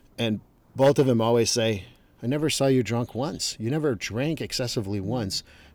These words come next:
And that's a pride, you know, to, they don't know necessarily my struggles in the past with it, but I have mentioned in passing that it has been problematic for me, so I have to control it.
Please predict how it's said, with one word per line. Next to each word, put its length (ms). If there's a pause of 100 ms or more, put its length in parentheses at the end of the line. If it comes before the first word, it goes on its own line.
And 60
that's 120
a 60
pride, 520
you 120
know, 160 (100)
to, 300 (120)
they 180
don't 460
know 160
necessarily 640
my 220
struggles 500
in 80
the 80
past 380
with 100
it, 160 (500)
but 120
I 80
have 260
mentioned 380
in 80
passing 420
that 160
it 140
has 340
been 180
problematic 640
for 160
me, 140
so 160
I 60
have 160
to 80
control 500
it. 80